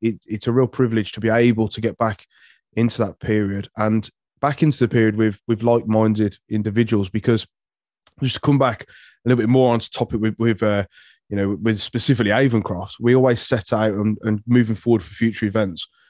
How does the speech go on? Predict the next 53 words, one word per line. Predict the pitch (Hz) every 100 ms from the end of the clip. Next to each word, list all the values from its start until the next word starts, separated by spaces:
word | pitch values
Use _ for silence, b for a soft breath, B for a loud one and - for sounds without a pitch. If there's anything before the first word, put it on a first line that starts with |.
| -
it'll | 117 127
always | 127 120
be | 127 113
a |
case | - 123 95 95 - - _ _ _ -
of | 110 104 - _ -
what | 135 -
can | 123
we | 127
get | 127 113
out | 113
the | 107
weekend? | 107 101 107
What | 127
can | -
we | 113
learn | 117 120 113
from | -
the | 104
weekend? | 98 95 92 78 76 _ _ B B B B
Now, | 120 120 120 - _
one | 127 151
of | 151
the | 143 123 _ -
great | 131 131
things | 131 123
we | 113
had, | 113 123
of | -
course, | 123 120
was | 110 98
that | 104
we | 104
were | 104 107
in, | 101 98
you | 107
know, | 101 101 - - _ _ -
authentic | 117 123 123 127 -
accommodation, | - 117 113 110 117 117
just | 104 98
sleeping | 113 113 113
on |
the | 107
floor. | - 110
There's | 110
no, | 104 107 98
no | 107
tents | - - 113 -
or | 113
anything | 107 -
like | 104 98 101
that. | 107
Our | 104 101